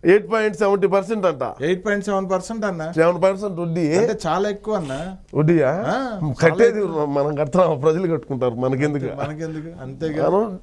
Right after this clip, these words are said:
Speaker 1: త-,
Speaker 2: అంతేగా.
Speaker 1: ఇచ్చేవాడు ఉంటే ఆడైనా తెచ్చేదే.
Speaker 2: తెచ్చేది అంతే.
Speaker 1: నువ్వు
Speaker 2: అంతే.
Speaker 1: కొంటే అడుగు, నువ్వు కొంటావా?
Speaker 2: ఆ.
Speaker 1: నువ్వు కొన్నావంటే నీకు,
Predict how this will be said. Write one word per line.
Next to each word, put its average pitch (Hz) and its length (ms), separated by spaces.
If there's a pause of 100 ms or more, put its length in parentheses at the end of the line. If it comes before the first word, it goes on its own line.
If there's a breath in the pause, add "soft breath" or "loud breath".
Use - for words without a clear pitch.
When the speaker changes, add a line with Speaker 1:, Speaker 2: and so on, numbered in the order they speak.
(120)
Speaker 1:
త-, 151 40
Speaker 2:
అంతేగా. 165 380 (440 soft breath)
Speaker 1:
ఇచ్చేవాడు 262 540
ఉంటే 240 200
ఆడైనా 226 340
తెచ్చేదే. 196 680
Speaker 2:
తెచ్చేది 185 360
అంతే. 196 240
Speaker 1:
నువ్వు - 720
Speaker 2:
అంతే. 214 100
Speaker 1:
కొంటే 262 280
అడుగు, 277 280
నువ్వు 220 340
కొంటావా? 185 640 (360)
Speaker 2:
ఆ. 220 300 (120)
Speaker 1:
నువ్వు 185 160
కొన్నావంటే 226 520
నీకు, 202 400